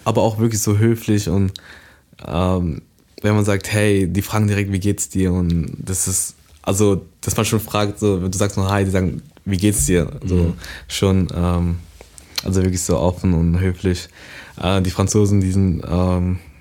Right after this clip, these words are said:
Speaker 1: ja, also eigentlich auch so, auch so, manche sind, sind,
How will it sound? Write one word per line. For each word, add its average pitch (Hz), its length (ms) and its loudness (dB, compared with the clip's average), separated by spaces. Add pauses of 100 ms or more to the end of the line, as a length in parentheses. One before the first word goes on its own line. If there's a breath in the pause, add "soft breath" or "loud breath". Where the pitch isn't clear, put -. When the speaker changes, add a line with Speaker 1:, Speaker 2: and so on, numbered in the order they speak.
(1500 loud breath)
Speaker 1:
ja, 92 280 2
also 90 220 0
eigentlich 107 320 4
auch 135 200 4
so, 95 260 0 (540)
auch - 220 0 (240)
so, 92 200 0
manche 85 440 0
sind, 82 300 -4
sind, 85 440 -4